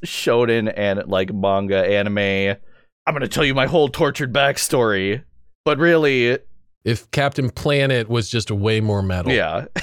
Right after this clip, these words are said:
Speaker 1: Exactly. Exactly. And then, yeah, it's just, it doesn't matter because the enemy's all,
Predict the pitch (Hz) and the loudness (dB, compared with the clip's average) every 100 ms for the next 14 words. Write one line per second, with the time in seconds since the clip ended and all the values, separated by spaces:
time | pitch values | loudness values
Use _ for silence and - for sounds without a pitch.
0 | - - - - - - - - - 320 | -10 -16 -18 -18 -18 -14 -4 -4 -2 -4
1 | - - - 156 151 143 190 101 90 - | 0 -4 -2 2 2 2 0 -2 -2 -4
2 | 240 135 143 143 139 120 101 90 - - | -2 -2 2 2 2 2 0 -2 -6 -10
3 | - 269 - - - _ - 113 107 101 | -8 -8 -10 -16 -20 _ -4 0 2 2
4 | 98 85 87 - 98 - 98 - 92 - | -2 -4 -6 -6 -8 -8 -6 -6 -8 -10
5 | - 147 190 170 151 120 98 123 139 107 | -10 -2 0 2 2 2 0 -6 -4 -4
6 | 92 98 98 95 95 90 90 | 0 0 0 -4 -4 -4 -4